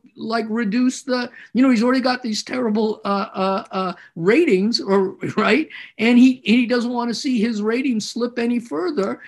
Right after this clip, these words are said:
And people are grumpy about prices. And, you know, I just heard someone say on the, on the newscast, "Oil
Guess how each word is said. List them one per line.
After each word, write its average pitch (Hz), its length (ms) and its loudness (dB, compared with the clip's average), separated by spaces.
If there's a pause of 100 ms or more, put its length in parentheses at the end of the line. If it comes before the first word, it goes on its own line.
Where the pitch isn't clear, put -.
(140)
And 233 220 0
people 254 320 0
are 254 80 2
grumpy 240 480 -2
about 214 420 0
prices. 226 640 -4 (380)
And, 254 360 2 (180)
you 349 120 -2
know, 277 140 -2
I 233 180 -2
just 247 240 -2
heard 240 380 -4
someone 247 460 0
say 247 500 -4 (340)
on 240 280 0
the, 220 180 -6 (120)
on 240 200 0
the 233 80 0
newscast, 226 840 -4 (440)
"Oil 269 640 0